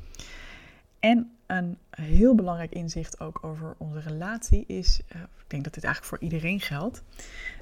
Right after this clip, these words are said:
Als ik moe ben, en ook als Sander moe is, maar dat zal voor iedereen gelden,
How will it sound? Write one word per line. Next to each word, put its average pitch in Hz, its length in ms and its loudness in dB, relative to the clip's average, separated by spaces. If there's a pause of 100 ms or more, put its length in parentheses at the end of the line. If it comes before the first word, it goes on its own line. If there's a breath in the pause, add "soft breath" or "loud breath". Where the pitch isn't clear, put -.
(180)
Als - 180 0
ik 202 100 -2
moe 170 240 12
ben, 214 260 4
en - 220 -4
ook - 120 -10
als - 140 -12
Sander 190 280 -4
moe 185 260 0
is, 175 100 -6
maar 139 100 -10
dat - 120 -6
zal - 180 -6
voor - 160 -14
iedereen 190 360 -2
gelden, 180 420 -8